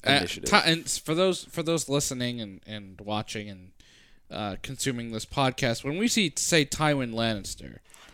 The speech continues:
Speaker 1: we are referring to the character known as Alan Jonah, which is the army colonel. That's kind of the,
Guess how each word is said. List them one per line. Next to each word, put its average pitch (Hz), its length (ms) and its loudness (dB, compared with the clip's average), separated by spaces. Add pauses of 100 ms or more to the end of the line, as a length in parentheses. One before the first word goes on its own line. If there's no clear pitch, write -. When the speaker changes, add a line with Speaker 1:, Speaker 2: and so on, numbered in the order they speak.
(120)
Speaker 1:
we 196 200 4
are 196 160 8
referring 143 800 0
to 113 640 -4 (360)
the 120 160 -2
character 117 920 2 (320)
known 123 240 -2
as 117 220 -2
Alan 123 480 4 (100)
Jonah, 107 400 -4
which 101 220 -12
is 101 120 -10
the 98 280 -8
army 120 260 -2
colonel. 101 640 -8
That's 117 160 -4
kind 101 240 -2
of 95 140 -12
the, 95 280 -6